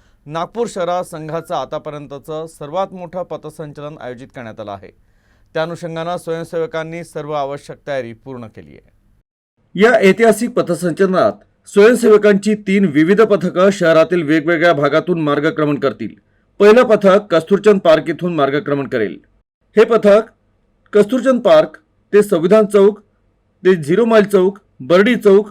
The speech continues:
महाजन मार्केट रोड, हॉटेल गणराज रोड, टेकडी हनुमान मंदिर रोड,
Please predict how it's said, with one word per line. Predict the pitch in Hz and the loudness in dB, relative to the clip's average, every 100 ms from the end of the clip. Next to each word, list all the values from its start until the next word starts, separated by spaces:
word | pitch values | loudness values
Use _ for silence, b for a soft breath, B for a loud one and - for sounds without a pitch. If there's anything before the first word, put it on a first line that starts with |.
| _ | _
महाजन | 151 165 180 214 208 | -6 -2 2 2 2
मार्केट | 175 - 208 202 | -2 2 0 2
रोड, | 180 131 92 _ _ _ _ _ | 0 0 -2 _ _ _ _ _
हॉटेल | 185 214 233 | 0 2 0
गणराज | 170 180 214 208 160 | 0 0 2 2 0
रोड, | 127 101 - _ _ | -4 -6 -14 _ _
टेकडी | 208 214 247 | 2 4 0
हनुमान | 208 202 214 202 | 2 2 2 2
मंदिर | 180 202 | 0 0
रोड, | 208 151 117 | 0 0 -2